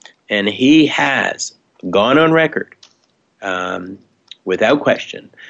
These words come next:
to say that it is the Attorney General who must,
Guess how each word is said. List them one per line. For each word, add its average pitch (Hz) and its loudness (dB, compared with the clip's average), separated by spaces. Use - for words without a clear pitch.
to 95 0
say 101 0
that 92 4
it 90 2
is 87 -2
the 87 -6
Attorney 143 2
General 110 2
who 101 2
must, 113 2